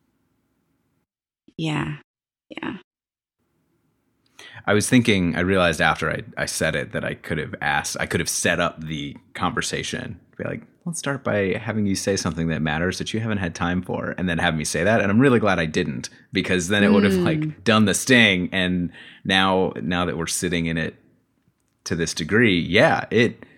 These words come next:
Speaker 2: sometimes this is not your choice.
Speaker 1: Yeah. Yeah. Yeah. I mean, and
Speaker 2: Um,
Speaker 1: I am a believer that you, there are a lot of choices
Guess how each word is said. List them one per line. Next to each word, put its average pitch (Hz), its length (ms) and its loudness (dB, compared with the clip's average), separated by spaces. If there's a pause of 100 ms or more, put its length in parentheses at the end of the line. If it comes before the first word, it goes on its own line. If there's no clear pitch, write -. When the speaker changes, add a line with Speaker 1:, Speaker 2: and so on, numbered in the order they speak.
(800)
Speaker 2:
sometimes 147 360 2
this 117 140 2
is 98 80 0
not 104 180 2
your 87 120 2
choice. - 560 -4 (1000)
Speaker 1:
Yeah. 254 360 6 (1400)
Yeah. 202 240 2 (2250)
Yeah. 180 300 0 (1200)
I 240 80 4
mean, 247 180 8
and 240 220 4
Speaker 2:
Um, - 60 4
Speaker 1:
I 254 180 8
am 311 160 12
a 196 60 2
believer 180 840 4 (1040)
that 170 220 2 (100)
you, 175 340 4
there 156 160 6
are 156 120 6
a - 100 -4
lot 151 200 2
of 156 120 -2
choices - 760 -2